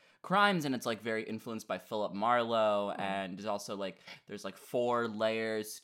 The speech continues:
Speaker 1: to it,
Speaker 2: Well,
Speaker 1: and
Speaker 2: I
Speaker 1: he's
Speaker 2: remember
Speaker 1: meta breaking, and it's very, very experimental, and, like, most people who do television in England are like, "No, The Singing Detective is, like, the reason I got into television."
Speaker 2: I mean, I remember, um,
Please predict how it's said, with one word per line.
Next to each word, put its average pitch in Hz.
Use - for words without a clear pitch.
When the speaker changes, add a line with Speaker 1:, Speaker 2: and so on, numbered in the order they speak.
Speaker 1:
to 113
it, 107
Speaker 2:
Well, 104
Speaker 1:
and -
Speaker 2:
I -
Speaker 1:
he's 101
Speaker 2:
remember 101
Speaker 1:
meta -
breaking, 113
and 101
it's 98
very, 139
very 143
experimental, 113
and, 95
like, 95
most 131
people 127
who 123
do -
television 104
in 101
England 101
are 95
like, 92
"No, 120
The 101
Singing 143
Detective 107
is, 95
like, 90
the 101
reason 101
I 92
got 98
into 80
television." -
Speaker 2:
I 123
mean, 170
I 151
remember, 165
um, 120